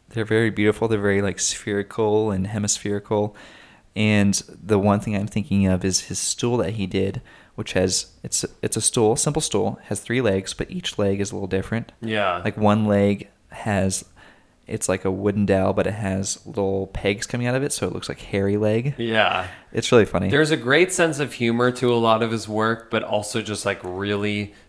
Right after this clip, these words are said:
Speaker 2: beautiful craftsmanship.
Speaker 1: Mm-hmm.
Speaker 2: Um, he's the one who, who first made me aware of the oloid. Uh,
Speaker 1: Mm, yeah, yeah.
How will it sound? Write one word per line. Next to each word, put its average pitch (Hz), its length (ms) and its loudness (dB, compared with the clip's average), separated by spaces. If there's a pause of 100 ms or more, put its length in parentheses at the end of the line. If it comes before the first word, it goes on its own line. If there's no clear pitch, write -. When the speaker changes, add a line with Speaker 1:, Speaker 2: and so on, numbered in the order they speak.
Speaker 2:
beautiful 101 480 -2
craftsmanship. 104 1040 0
Speaker 1:
Mm-hmm. 107 480 0
Speaker 2:
Um, 98 580 -2 (260)
he's 175 300 2
the 160 80 0
one 120 240 2
who, 113 380 -4 (140)
who 110 140 -2
first 110 380 -6
made 107 220 -4
me 104 100 -2
aware 98 320 0
of 95 140 -4
the - 80 -6
oloid. 90 720 -2 (720)
Uh, 101 240 -2
Speaker 1:
Mm, 135 400 2
yeah, 127 140 2
yeah. 120 180 2